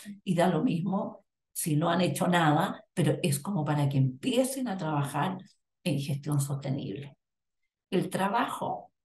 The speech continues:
eh, de los potenciales exportadores se hace en convenio con ProChile, con indap, con la Seremia de Agricultura. Son todas las entidades a nivel de Estado que se preocupan de este segmento.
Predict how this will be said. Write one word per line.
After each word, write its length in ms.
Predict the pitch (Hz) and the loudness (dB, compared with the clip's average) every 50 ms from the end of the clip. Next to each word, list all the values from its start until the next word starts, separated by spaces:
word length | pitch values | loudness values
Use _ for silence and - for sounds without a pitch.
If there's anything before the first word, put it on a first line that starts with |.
| _ _ - | _ _ -4
eh, 380 | 180 175 160 151 151 143 139 | -2 0 2 4 4 4 4
de 120 | 139 143 139 | 4 4 4
los 140 | 143 139 | 4 4
potenciales 640 | 139 - 151 143 147 143 139 - 175 170 175 160 160 | 2 0 -2 -2 0 -2 0 -2 -4 -4 -2 -2 -4
exportadores 680 | 139 - 147 139 143 143 139 143 156 170 185 190 - - - _ _ _ _ _ | -2 -2 -4 -4 -2 0 0 2 2 0 -2 -4 -6 -10 -18 _ _ _ _ _
se 220 | - - - 156 | -10 -4 -2 0
hace 560 | 147 156 156 147 - - 151 165 - - - _ - | 0 0 -2 -2 -4 -6 -6 -6 -6 -10 -14 _ -4
en 300 | 165 151 143 135 139 - | -2 2 2 2 2 2
convenio 640 | - 135 135 131 131 143 156 165 156 147 151 151 | 0 2 2 4 4 2 0 0 0 0 -2 -2
con 180 | 139 143 135 131 | -2 0 0 0
ProChile, 680 | - 135 131 - - - 269 269 262 254 240 226 202 185 | 0 -2 -6 -8 -6 -4 -2 -2 0 -2 -2 -4 -6 -6
con 200 | - 185 165 147 | -8 -6 -6 -4
indap, 560 | 143 139 135 139 139 185 202 196 190 - - _ | -2 0 0 0 0 0 -2 -4 -6 -8 -10 _
con 140 | - 160 151 | -10 -8 -4
la 80 | 143 139 | -4 -4
Seremia 400 | - 143 143 156 151 143 131 127 | -4 -6 -6 -6 -4 -4 -2 -2
de 40 | 131 | -2
Agricultura. 680 | - - - 135 139 139 - - 143 139 117 - - - - _ _ - _ _ _ | -4 -4 -2 -2 -4 -4 -2 -2 0 0 0 -2 -6 -10 -16 _ _ -20 _ _ _
Son 320 | - - 233 240 233 - | -8 -4 -4 -4 -4 -2
todas 220 | - - 302 285 294 | 0 2 2 4 4
las 180 | 277 262 185 | 2 2 0
entidades 1080 | 185 - - - - - 165 151 143 139 143 156 196 214 226 254 - 381 392 - - _ _ _ _ _ _ _ _ - | -2 -4 -4 -6 -8 -2 0 0 2 2 0 0 -2 -4 -6 -6 -6 -8 -8 -10 -16 _ _ _ _ _ _ _ _ -6
a 100 | - 170 | -2 0
nivel 380 | 160 151 151 147 156 151 143 139 | 2 2 2 2 4 2 2 2
de 80 | 147 | 0
Estado 560 | 139 - - - - 156 156 165 190 214 262 254 | -2 -4 -6 -8 -8 -6 -4 -4 -2 -4 -4 -4
que 80 | 254 | -6
se 160 | - - 160 | -6 -6 -6
preocupan 600 | 156 160 156 143 139 139 160 170 175 185 196 185 165 | -4 -2 -2 -2 -2 -2 -6 -8 -6 -4 -4 -4 -4
de 180 | 165 165 165 | -4 -6 -8
este 180 | 151 - - 151 | -8 -6 -6 -6
segmento. 640 | 139 - 151 143 135 127 107 - - - - - - | -6 -6 -6 -4 -4 -4 -4 -4 -8 -10 -14 -18 -20